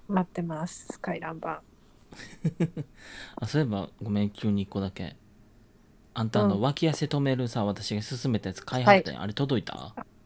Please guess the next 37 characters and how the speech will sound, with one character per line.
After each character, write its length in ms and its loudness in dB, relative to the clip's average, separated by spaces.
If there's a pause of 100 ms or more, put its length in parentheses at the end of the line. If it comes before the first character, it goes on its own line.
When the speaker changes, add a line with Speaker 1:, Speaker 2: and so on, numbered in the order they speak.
(180)
Speaker 1:
届 260 12
い 60 4
た。 260 8
届 240 8
い 40 2
て、 140 -6
昨 180 2
日 0 - (200)
の 140 6
夜 240 4
デ 100 6
ビ 120 0
ュ 20 2
ー 40 0
し 80 -8
た。 160 -2 (160)
Speaker 2:
嘘。 520 4
ど 340 6 (260)
う？ 60 8
Speaker 1:
う 20 8
ん。 40 4 (840)
え、 280 8
あ 100 10
れ 120 10
っ 60 2
て 160 -4
そ 180 2
ん 40 4
な 80 6
一 240 -2
日 180 0
で 100 0
な 120 6
ら 120 6
ん 80 4
よ 120 -10
な。 160 -8